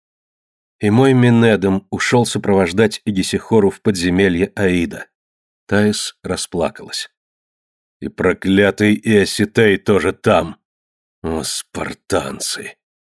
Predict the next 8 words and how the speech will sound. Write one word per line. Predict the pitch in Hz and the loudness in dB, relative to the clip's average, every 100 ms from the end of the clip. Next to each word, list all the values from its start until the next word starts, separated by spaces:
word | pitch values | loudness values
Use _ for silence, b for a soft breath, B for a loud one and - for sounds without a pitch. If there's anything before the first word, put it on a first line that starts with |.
| _ _ - | _ _ -10
Глухо, | 73 87 131 117 95 | -4 0 0 0 -4
с | - 95 | -6 -2
ненавистью | 120 110 104 - 98 | 0 0 0 -2 0
и | 95 | 0
угрозой | 82 - 127 101 | 0 -2 0 0
воскликнул | 101 92 - 113 110 104 92 | 0 -2 -2 -4 -2 -2 0
Неарх, | 92 95 87 - | 0 0 -2 -6
вставая. | - - 85 82 - - | -10 -4 -2 -2 -6 -12